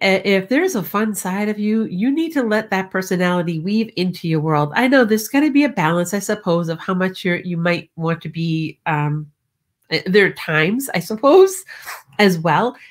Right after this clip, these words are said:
where you would let your, your humor just fly, because obviously, uh, there will be certain times that are, uh, very somber or, uh, would require someone to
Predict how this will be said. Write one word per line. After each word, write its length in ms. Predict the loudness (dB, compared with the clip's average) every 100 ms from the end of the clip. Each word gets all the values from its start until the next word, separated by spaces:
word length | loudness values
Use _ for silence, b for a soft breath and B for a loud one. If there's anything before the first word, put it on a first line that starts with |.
| B
where 240 | 0 2 4
you 180 | 2
would 140 | 0 0
let 200 | -2 -2
your, 320 | -2 -2 -4
your 160 | -8 -10
humor 360 | -4 -2 -2 -2
just 220 | -6 -8
fly, 440 | -2 0 0 -2
because 360 | -8 -4 -4 -2
obviously, 580 | -4 -4 -6 -6 -6 -2
uh, 260 | -2 -2 -6 B B _
there 140 | 2
will 80 | 2
be 120 | 2
certain 280 | -2 -2 -4
times 300 | 0 0 2
that 120 | 0
are, 360 | 0 -2 -8 -18 -6
uh, 280 | -2 -2 -2
very 240 | -2 -2 -2
somber 680 | 0 -2 0 -2 -2 -4 -4
or, 420 | -4 -4 -6 -10 b b b _ _ _
uh, 340 | -4 -2 -2 -4
would 280 | -4 -4 -4
require 920 | -6 -10 -6 -2 0 2 0 -2 -8 -20 _ -12
someone 500 | -6 -4 -2 -2 -4
to 500 | -6 -4 -2 -4